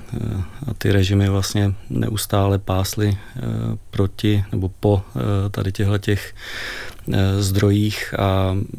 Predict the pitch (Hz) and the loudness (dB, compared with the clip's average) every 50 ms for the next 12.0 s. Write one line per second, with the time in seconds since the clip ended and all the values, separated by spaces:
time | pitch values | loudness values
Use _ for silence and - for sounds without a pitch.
0 | - - 104 98 104 104 101 101 101 98 - - 110 104 98 95 - - - - | -8 -6 -2 0 2 2 2 2 0 0 0 0 0 0 0 -2 -6 -12 -16 -18
1 | - - - - - - - - - - - - - 104 - - 104 - 110 101 | -18 -18 -18 -16 -16 -16 -16 -16 -16 -14 -10 -8 -6 -4 0 0 0 2 2 2
2 | 98 104 104 101 104 101 - 110 101 95 95 101 104 - - 104 - - 113 104 | 4 4 2 2 2 2 0 0 2 2 0 -2 -4 -2 -2 -4 0 0 2 2
3 | 101 104 104 - - - - - - - - - - 101 98 101 101 101 98 - | 2 0 -2 -4 -10 -14 -14 -14 -14 -14 -10 -6 -4 -2 0 2 2 2 0 0
4 | - 107 101 98 - - 104 101 98 98 104 101 95 98 95 98 95 95 92 95 | 0 -2 -2 -2 -2 0 2 2 4 4 2 2 2 2 2 2 2 2 2 0
5 | 95 95 - - - - 104 98 95 95 101 98 95 92 101 104 - - 110 101 | -2 -2 -6 -10 -6 -2 -2 0 2 2 2 2 2 2 0 0 0 0 2 2
6 | 101 98 101 101 101 98 - - - 104 98 95 92 - - - 107 104 104 101 | 4 4 2 2 2 0 -4 -6 -6 -4 -2 -2 -2 -4 -2 0 0 2 2 2
7 | 95 98 98 - - - - - - - - - - - - 95 87 95 104 101 | 2 0 -2 -4 -10 -14 -12 -10 -10 -10 -10 -10 -10 -6 -4 -2 0 2 4 4
8 | 101 98 - - - - 107 98 104 107 101 - - 107 113 117 - - - - | 4 2 0 -4 -4 0 2 4 4 2 2 0 0 0 0 0 -2 -4 -4 -2
9 | - 107 104 104 101 101 101 98 101 98 95 - - - 123 110 98 95 - 107 | 0 0 2 2 2 2 2 2 0 -2 -4 -6 -12 -6 -4 -4 -4 -2 -4 -6
10 | - - 113 107 104 101 98 95 107 107 - - - - - - 110 101 101 101 | -4 -2 0 0 2 0 0 -2 -4 -8 -8 -12 -14 -12 -10 -6 -4 -4 -4 -4
11 | 101 101 101 101 - 107 104 98 98 98 - - - 135 135 120 110 101 95 98 | -4 -4 -6 -4 0 0 2 2 0 -2 -6 -10 -12 -10 -8 -6 -4 -2 -2 -2